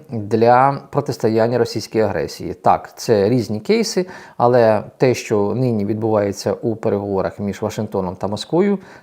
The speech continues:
за сімома замками. На превеликий жаль, так. Ну і Дональд Трамп вважає, незважаючи ні на що, про те, що впродовж двох-трьох тижнів ми дізнаємося, чи буде мир в Україні.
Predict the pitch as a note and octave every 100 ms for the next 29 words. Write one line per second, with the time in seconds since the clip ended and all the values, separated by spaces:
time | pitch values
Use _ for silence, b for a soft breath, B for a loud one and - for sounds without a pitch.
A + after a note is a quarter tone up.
0 | B G#2 B2 C3+ - - A#2+ G2+ F#2+ F#2+
1 | - _ G#2 A2 A2+ - E2 D#2+ - _
2 | A#2+ B2 D3+ D#3+ C3 A#2+ A#2+ A#2 A#2 -
3 | C#2+ - B B B B B C#3 C4+ D4
4 | C4 B3 A#3 B3 A#3 G3+ - D3 D#3+ F3+
5 | D#3+ C3+ C#3 D3 C#3+ C3+ B2 C#3+ G3+ E4+
6 | D4+ A#3 - - C3+ - D3 F3 D#3 -
7 | C3 C#3+ D3 B2 A2 C#3 C4+ - A#3+ A3+
8 | A3 G#3 F3 F3+ E3+ C#3+ - A2+ C#3 C3
9 | A2+ A2 G3 G#3 E3 - A#2 - G#2+ D3+
10 | A2 G2 C3 G#2 G#2 G#2 F#2+ F2+ F2